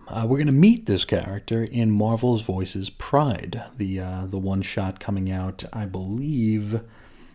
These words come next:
in June. So we will probably be discussing it in, uh, the first weeks of July. And, uh, the picture's been going around, uh, the internet. Uh, it's a character, um, with a stylized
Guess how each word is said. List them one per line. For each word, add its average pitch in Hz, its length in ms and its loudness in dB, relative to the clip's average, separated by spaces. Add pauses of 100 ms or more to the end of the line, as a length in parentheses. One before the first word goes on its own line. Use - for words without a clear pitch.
(220)
in 113 180 4
June. 98 460 -2
So - 160 -4
we 107 180 2
will 107 140 2
probably 107 400 0
be 101 160 -2
discussing 101 480 -4
it 98 180 -6 (160)
in, 98 320 -4
uh, 95 180 -6
the 98 180 -4
first - 540 -6
weeks 98 380 -6
of 95 300 -8
July. 107 680 0 (800)
And, 151 200 4
uh, 147 80 6
the 147 80 4
picture's 196 320 6
been 147 100 10
going 113 240 10
around, 92 480 -4 (100)
uh, 98 140 -2
the 92 160 -2
internet. 90 540 -6 (100)
Uh, 98 240 -4
it's 95 160 -4
a 98 40 -4
character, 107 760 2
um, 104 360 0
with - 360 -2 (240)
a 117 120 -2
stylized 117 720 4